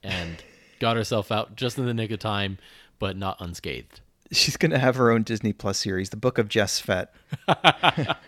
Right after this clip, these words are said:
Speaker 1: I like it.
Speaker 2: I
Speaker 1: Very
Speaker 2: like it
Speaker 1: cool.
Speaker 2: too. But how are you, man? How's, how are things?
Speaker 1: Oh, good, man. Uh, I, dude, the fun thing that I'm doing right now is in, moving into a no-, new house. Uh, you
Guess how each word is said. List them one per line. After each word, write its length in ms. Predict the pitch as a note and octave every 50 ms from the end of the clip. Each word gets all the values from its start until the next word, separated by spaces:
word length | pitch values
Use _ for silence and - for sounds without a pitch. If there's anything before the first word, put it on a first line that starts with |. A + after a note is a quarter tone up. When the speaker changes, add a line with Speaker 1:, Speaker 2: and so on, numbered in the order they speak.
| - - - - - _ _ _ _ _ - - - D3 - - -
Speaker 1:
I 60 | - D#3+
like 280 | C#3 B2 A2 G#2 -
it. 140 | F#2+ - - _ _ _ - -
Speaker 2:
I 60 | C#3
Speaker 1:
Very 120 | E3+ - A#2
Speaker 2:
like 100 | G2+ -
it 20 | A#2
Speaker 1:
cool. 80 | G#2+ F#2
Speaker 2:
too. 160 | C3 A2+ G#2
But 120 | A2+ A2+
how 100 | C3 F3+ G#3+
are 80 | A3+
you, 160 | A#3+ C4 D4+
man? 240 | A3+ C#3 D3 F#3 G3
How's, 180 | G3+ G#3 G#3+ -
how 220 | - - D#3+ F#3+
are 100 | - G#3
things? 420 | - B3 A3+ D3+ G#2 G2+ - - -
Speaker 1:
Oh, 240 | G3+ B3 B3+ G3+ F3
good, 280 | C#3+ - D4 - F3
man. 280 | C3 C3+ D3+ G3+ A3 G#3
Uh, 380 | F#3+ F3+ F3 E3+ D#3 D3+ D3+ -
I, 420 | - C#3+ F3 G#3 - - - E3 E3 F3 - -
dude, 260 | E3+ E3 E3 D3+ C3 - - - -
the 280 | - D3+ D3+ B2+ C#3 C3
fun 240 | - - G3 G3+ F#3+
thing 160 | F3+ E3 C3
that 120 | A#2 A2+
I'm 140 | B2 C#3+ D3
doing 240 | B2+ A#2+ A#2 A2 G#2+
right 160 | G#2+ A2 G#2+
now 280 | G#2+ G#2 G#2 G#2 G#2 G2+
is 240 | G2+ G2+ F#2+ F#2+ A#2+
in, 300 | - A#2 A#2+ G#2+ B2 B2
moving 280 | C3+ C3+ B2+ C3 B2+
into 200 | B2 A#2+ B2 A#2
a 40 | A2
no-, 220 | G#2+ G#2+ G#2+ A#2 A2+
new 180 | A2 A2 G#2
house. 500 | F#2 F#2 A#2 A2+ G#2+ - - - - -
Uh, 380 | - G#2+ G#2 G#2 G2 G2 G2 F#2 - - - - - - - - -
you 580 | G2+ G#2+ A2+ A2+ A2+ A2 A2+ A2 A2 A2 -